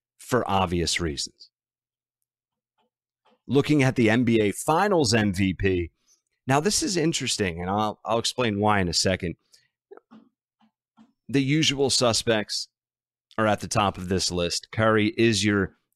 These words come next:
betting favorite to take home the Finals M V P, which would be his first Finals M V P of his career.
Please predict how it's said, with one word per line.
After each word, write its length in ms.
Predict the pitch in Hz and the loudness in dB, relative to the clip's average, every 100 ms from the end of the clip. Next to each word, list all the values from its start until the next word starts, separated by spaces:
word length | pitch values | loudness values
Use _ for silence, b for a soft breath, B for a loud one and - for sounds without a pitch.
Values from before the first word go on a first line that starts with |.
| _ | _
betting 380 | 95 110 107 98 | -2 0 0 0
favorite 440 | 107 101 95 90 | 0 2 0 -2
to 100 | 92 | -6
take 280 | - 98 - | -2 -4 -2
home 280 | 101 98 90 | -2 -2 -2
the 40 | |
Finals 400 | - 101 95 92 | -4 -2 -2 -2
M 140 | 98 | -2
V 160 | 87 87 - | -4 -10 -2
P, 180 | 151 | 0
which 240 | 151 127 - | 0 -2 -2
would 240 | 143 147 | 0 0
be 240 | 117 131 107 | 0 0 2
his 220 | 113 - | 0 -2
first 360 | - 113 - | -2 -2 -2
Finals 360 | - 104 101 95 | 0 0 0 0
M 120 | 98 | -2
V 160 | 92 90 | -2 -6
P 240 | 107 98 | -2 0
of 220 | 90 107 | 0 0
his 160 | 101 87 | -2 -4
career. 480 | - 80 98 101 | -6 -2 2 2